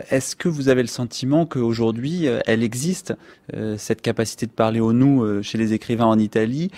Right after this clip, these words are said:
et d'une certaine manière, comment est-ce qu'on peut le relier, euh, à Calvino, Martin Rueff ?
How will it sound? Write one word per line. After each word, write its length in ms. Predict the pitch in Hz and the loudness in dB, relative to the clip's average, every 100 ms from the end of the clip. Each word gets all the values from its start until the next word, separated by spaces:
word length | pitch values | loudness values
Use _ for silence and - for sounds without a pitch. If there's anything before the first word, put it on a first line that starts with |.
| - - | -18 -14
et 220 | 123 165 | -2 0
d'une 240 | 151 127 127 | 0 2 2
certaine 320 | 131 123 120 | 2 0 0
manière, 320 | 113 117 139 | 0 2 0
comment 200 | - 123 | 0 -2
est-ce 120 | 117 | -2
qu'on 200 | - 117 | -2 -2
peut 180 | 110 131 | 0 0
le 100 | 120 | 0
relier, 480 | 95 120 117 139 160 | 2 0 2 2 2
euh, 120 | 113 113 | -2 -4
à 120 | - 110 | -10 -2
Calvino, 540 | 117 113 110 113 117 - _ _ - | 0 0 0 -2 -2 -8 _ _ -18
Martin 280 | 104 - 98 | -14 -10 -8
Rueff ? 360 | 95 92 - | -8 -10 -18